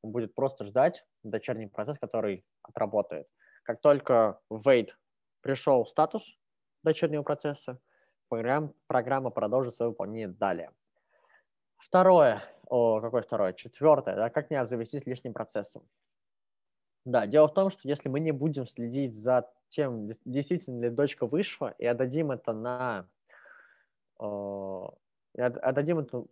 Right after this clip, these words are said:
под управление экзекве, да, так скажем, доверимся ему полностью, может произойти так, что Л С у нас отработает с кодом статуса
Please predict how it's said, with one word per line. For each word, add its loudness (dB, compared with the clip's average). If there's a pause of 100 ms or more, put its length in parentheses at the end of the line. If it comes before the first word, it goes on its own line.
(100)
под -2
управление -2
экзекве, 0
да, 0
так -4
скажем, -6
доверимся 0
ему -6
полностью, 0
может -6
произойти -2
так, 0
что -2
Л 2
С 0 (160)
у -10
нас -14
отработает -2
с -4 (340)
кодом -2
статуса -4